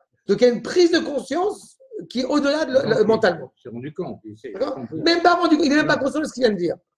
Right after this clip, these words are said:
Speaker 1: Mais il y a la neshama qui est là.
Speaker 2: Oui, c'est sorti
Speaker 1: Une
Speaker 2: de
Speaker 1: fois que cette neshama-là, elle est présente, qu'elle s'est, voilà, euh, elle est hors temps,
Speaker 2: Hmm.
Speaker 1: eh bien, il faut commencer à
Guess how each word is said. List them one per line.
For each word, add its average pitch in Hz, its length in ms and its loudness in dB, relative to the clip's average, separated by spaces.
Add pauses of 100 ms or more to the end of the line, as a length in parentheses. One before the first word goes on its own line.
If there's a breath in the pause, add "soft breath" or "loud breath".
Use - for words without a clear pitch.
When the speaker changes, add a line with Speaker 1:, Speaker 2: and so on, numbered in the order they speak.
(880)
Speaker 1:
Mais 175 80 4
il - 20 8
y - 20 8
a 196 60 8
la 220 80 8
neshama 269 420 4
qui 233 100 2
est 214 40 4
là. 170 180 -6 (140)
Speaker 2:
Oui, 165 380 -4
c'est 120 260 -14
sorti 139 380 -4
Speaker 1:
Une 311 80 2
Speaker 2:
de 262 40 0
Speaker 1:
fois 262 360 2
que 190 100 0
cette 202 180 -2
neshama-là, 214 760 2
elle 151 120 0
est 147 80 -4
présente, 285 720 0 (400)
qu'elle 143 160 -6
s'est, 135 440 -10 (640)
voilà, 185 400 -2 (140)
euh, - 460 -12
elle 127 120 -10
est - 120 -14
hors 240 280 6
temps, 349 300 0 (260)
Speaker 2:
Hmm. 101 120 -20 (160)
Speaker 1:
eh 160 80 -2
bien, 247 180 2
il 262 100 -6
faut 247 160 -2
commencer 208 420 -4
à 269 200 -2